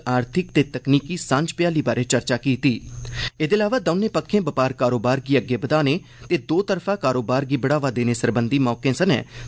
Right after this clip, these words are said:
तगड़ी आपूर्ति श्रृंखला विकसित करने दे मामलें उप्पर बी सलाह सूत्र कीता ऐ। भारत ते अमरीका दे विदेशी दफ्तरें बश्कार सलाह सूत्र आह्ले कार्यक्रम दा कल नमीं दिल्ली च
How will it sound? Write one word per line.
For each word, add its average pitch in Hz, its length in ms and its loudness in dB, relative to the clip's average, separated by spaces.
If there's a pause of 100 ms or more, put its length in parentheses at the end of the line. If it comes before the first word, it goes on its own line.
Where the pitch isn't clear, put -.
तगड़ी 185 360 2 (100)
आपूर्ति 139 480 0
श्रृंखला 127 400 0 (100)
विकसित 127 320 -2
करने 120 260 2
दे 127 120 2 (100)
मामलें 113 320 0
उप्पर 123 240 0
बी 123 200 -2 (300)
सलाह 143 260 4
सूत्र - 320 -2
कीता 139 340 -2
ऐ। 131 160 0 (1200)
भारत 196 220 2
ते 247 100 -2
अमरीका 214 360 0
दे 254 140 0
विदेशी 151 460 0
दफ्तरें 156 420 0
बश्कार 175 360 0
सलाह 139 240 2
सूत्र 139 320 -2
आह्ले 131 160 2
कार्यक्रम 131 460 0
दा 156 80 2
कल 143 180 0
नमीं 120 240 2
दिल्ली 117 260 2
च 123 120 0